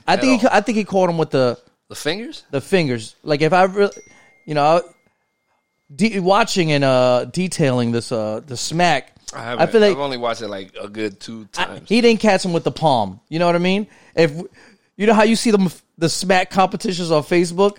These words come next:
Speaker 2: Yeah,
Speaker 1: It
Speaker 2: that's
Speaker 1: was
Speaker 2: what I'm saying. Like, there's no, there's no, like, stumble or nothing.
Speaker 1: I'm just talking about the form he took. I'm not talking about the,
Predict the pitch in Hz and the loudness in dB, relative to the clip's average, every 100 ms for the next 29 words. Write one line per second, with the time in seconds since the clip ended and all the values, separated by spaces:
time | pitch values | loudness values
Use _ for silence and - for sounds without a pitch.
0 | - 311 180 214 202 240 226 226 277 277 | -10 -6 2 6 6 4 -4 -4 -6 -6
1 | 135 117 123 151 180 208 160 143 165 175 | -8 -8 -6 -8 -6 -8 -6 -6 -6 -6
2 | 135 110 104 _ - - - 139 151 139 | -6 -8 -10 _ -10 -8 -4 -4 -4 -4
3 | 131 117 147 254 302 247 254 240 202 - | -4 -2 0 0 0 2 4 4 2 0
4 | - 226 233 208 180 - 170 143 - _ | 4 6 6 4 0 0 0 0 -6 _
5 | - 185 214 226 196 180 175 | -6 0 0 2 0 2 0